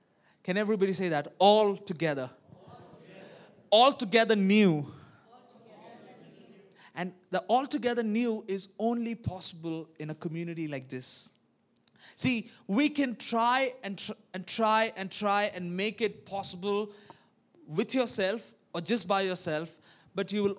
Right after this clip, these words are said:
always be limited. You will always be limited if you try to do this by yourself. But in a community,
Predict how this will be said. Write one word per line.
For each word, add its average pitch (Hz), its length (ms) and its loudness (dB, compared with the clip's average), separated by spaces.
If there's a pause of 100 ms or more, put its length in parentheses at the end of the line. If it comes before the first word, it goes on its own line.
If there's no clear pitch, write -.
always 233 500 -4
be 202 140 -4
limited. 160 520 -4 (2000)
You 208 160 2
will 240 180 0 (100)
always 240 640 0 (320)
be 202 100 2
limited 202 520 2
if 180 140 -6
you 196 60 -2
try 180 240 -6
to 160 100 -12
do 160 160 -2
this 156 200 -4
by 151 100 -6
yourself. 135 640 -10 (520)
But 165 140 0
in 175 140 2
a 185 60 -4
community, 233 580 -2